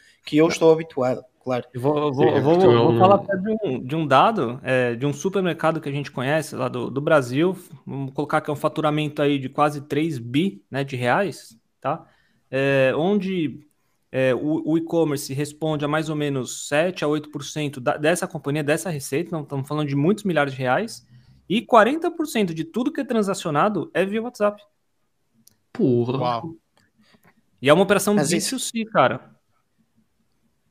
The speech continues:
Speaker 1: Mas, eh, sim, eh, eh, opa, porque eu não sei se, eh, agora muito sinceramente, se me sentiria, eh, se, sentiria bem a tra-, a fazer transa-, a fazer negócios B, eh, B two C,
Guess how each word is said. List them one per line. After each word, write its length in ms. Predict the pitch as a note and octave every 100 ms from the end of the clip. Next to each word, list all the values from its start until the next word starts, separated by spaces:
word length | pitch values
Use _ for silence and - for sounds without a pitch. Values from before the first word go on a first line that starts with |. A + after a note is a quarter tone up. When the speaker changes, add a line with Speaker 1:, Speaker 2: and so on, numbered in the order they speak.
| _
Speaker 1:
Mas, 140 | D#3+ -
eh, 140 | - - _ _ -
sim, 300 | C3+ - G3+
eh, 20 | F#3 D3+ C#3 C#3+ C3+ B2+ C#3 -
eh, 0 | - - - -
opa, 220 | - A3 G#3 - F#3 C#3
porque 300 | G3+ - - _ _ _ _ _ - D#3+ _ _
eu 160 | F#3 A#3
não 180 | B3+
sei 300 | A3 - C3+
se, 240 | - - C3
eh, 560 | D#3+ D3 C#3+ - C#3 C3+
agora 220 | C3+ C3+
muito 160 | C3+
sinceramente, 560 | C3 B2+ B2+ A#2 A2+ C3+
se 100 | -
me 60 | D3
sentiria, 680 | - D3+ D3+ C3 A#2+ A#2+ A2
eh, 400 | - A2+ - - _ - G#3+
se, 500 | - - - - A2+
sentiria 720 | - D#3 D3 D3+ D3 C#3+ C3
bem 500 | A#2 C3 C#3 F3+ - _
a 160 | - C3+
tra-, 400 | C3+ C3+ C#3 C3+
a 20 |
fazer 260 | C3+ C3 C3
transa-, 340 | C3 B2+ C3 C3 B2+ B2 B2
a 20 |
fazer 480 | A#2+ C3 C3 C3 A2
negócios 540 | B2 A#2+ C3+ C3+ A#2+ A#2+
B, 280 | C#3 C#3 -
eh, 260 | B2+ B2 A#2
B 140 | C3
two 140 | B2+
C, 380 | A2+ - D#3 -